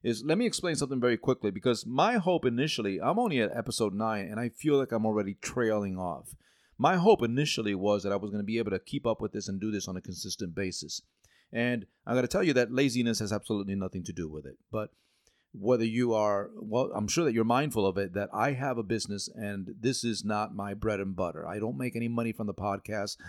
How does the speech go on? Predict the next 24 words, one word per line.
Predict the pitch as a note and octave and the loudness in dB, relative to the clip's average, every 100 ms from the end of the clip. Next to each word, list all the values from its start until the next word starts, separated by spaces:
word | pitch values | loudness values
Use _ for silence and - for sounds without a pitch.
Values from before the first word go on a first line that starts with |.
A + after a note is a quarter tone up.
| F2 - | -12 -4
I | G#2+ | -2
do | A2+ A#2 | 0 2
this | A#2 A2 | 2 0
to | - A#2 G#2+ - | 0 2 2 0
inform. | A2+ F#2+ - A#2+ D#2+ E2 - _ _ _ - | -6 -6 -2 0 0 -6 -18 _ _ _ -4
Uh, | G#2 G#2 | -2 0
I | G2 G2 | 0 0
do | B2 | 0
this | A#2 | 0
to | - G2+ | 0 -2
help | E2+ B2+ B2 - | 4 4 4 -2
and | B2 G#2 G2 | -6 -6 -2
spread | - - A2+ | 0 2 2
the | A2+ | 2
word | A2+ A#2 G2+ | 4 4 2
as | F#2+ | -4
much | G2+ | -8
as | F#2 | -6
I | G2 | -8
possibly | - F#2+ - F#2+ G2+ | -4 -4 -4 -6 -6
can. | C3 B2+ E2+ | -4 -4 -6
It's | - | -10
content | - F2 E2+ A2 | -10 -10 -10 -6
marketing. | B2 C#3+ C3+ F2 | 2 2 2 -6